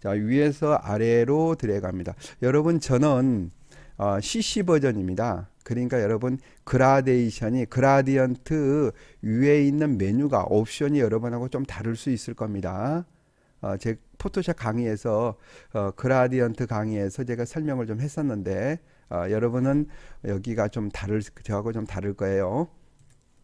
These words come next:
이렇게 영역을 잡으시고요. 자, 똑같이 왼쪽에 사각형 도구로 영역을 잡습니다. 이렇게요.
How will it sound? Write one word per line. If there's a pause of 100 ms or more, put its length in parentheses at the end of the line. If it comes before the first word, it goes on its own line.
(840)
이렇게
영역을
잡으시고요. (380)
자,
똑같이
왼쪽에
사각형
도구로
영역을
잡습니다.
이렇게요.